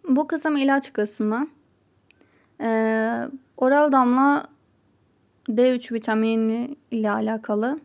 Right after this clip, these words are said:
Yani güneşe çıkmayan bebekler için verilen bir damlaymış. Ki ben bunu doğduğundan beri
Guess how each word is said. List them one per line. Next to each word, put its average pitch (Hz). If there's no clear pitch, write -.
Yani 214
güneşe 220
çıkmayan 220
bebekler 208
için 214
verilen 208
bir 202
damlaymış. 202
Ki 240
ben 226
bunu 220
doğduğundan 214
beri 214